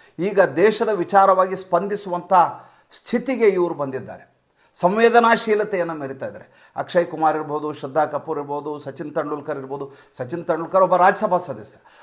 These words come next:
ಅವ್ರು ರಾಜ್ಯಸಭೆಯಲ್ಲಿ ಮಾತಾಡಿದ್ದನ್ನು ಇವತ್ತಿನವರೆಗೂ ನಾ ಕೇಳಲೇ ಇಲ್ಲ. ಕೊಟ್ಟ ಸ್ಥಾನವನ್ನು ಬಳಸ್ಕೋಬೇಕು ಅನ್ನೋದೇ ಇವ್ರಿಗೆ ಗೊತ್ತಿಲ್ವಲ್ಲ, ಅದ್ರ ಬಗ್ಗೆ ನಮ್ಗೆ ಬೇಸರ. ಏನಂದರೆ ಈ ಬಾರಿ ಅವರು ತಾವು,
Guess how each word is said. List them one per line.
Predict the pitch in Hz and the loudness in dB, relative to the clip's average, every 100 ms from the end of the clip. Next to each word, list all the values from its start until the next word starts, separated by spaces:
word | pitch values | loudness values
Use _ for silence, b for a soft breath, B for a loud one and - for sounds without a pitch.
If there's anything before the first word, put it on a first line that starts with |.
| - | -2
ಅವ್ರು | 156 | 4
ರಾಜ್ಯಸಭೆಯಲ್ಲಿ | 175 202 214 208 208 | 6 6 2 0 2
ಮಾತಾಡಿದ್ದನ್ನು | 180 185 202 208 190 185 | 4 4 4 2 0 0
ಇವತ್ತಿನವರೆಗೂ | 196 202 196 | 0 0 0
ನಾ | 185 | -2
ಕೇಳಲೇ | 180 185 208 208 | -4 0 0 2
ಇಲ್ಲ. | 185 - - _ _ _ _ b b _ | 0 -4 -14 _ _ _ _ b b _
ಕೊಟ್ಟ | 240 - | 6 8
ಸ್ಥಾನವನ್ನು | 277 - 240 240 240 233 156 | 8 8 6 6 4 4 6
ಬಳಸ್ಕೋಬೇಕು | 180 202 269 262 262 233 | 4 4 6 8 6 8
ಅನ್ನೋದೇ | 262 262 262 254 | 8 10 6 4
ಇವ್ರಿಗೆ | 240 196 | 0 0
ಗೊತ್ತಿಲ್ವಲ್ಲ, | 202 208 185 170 147 | 0 0 -2 0 0
ಅದ್ರ | 180 | 0
ಬಗ್ಗೆ | 190 190 | -4 -6
ನಮ್ಗೆ | 180 160 | -6 -8
ಬೇಸರ. | 139 139 117 - _ b b b | -10 -12 -16 -18 _ b b b
ಏನಂದರೆ | 160 247 226 233 | 8 8 8 4
ಈ | 208 208 | 4 4
ಬಾರಿ | 185 185 | 4 2
ಅವರು | 202 214 202 | 0 -2 -2
ತಾವು, | 170 160 | 0 2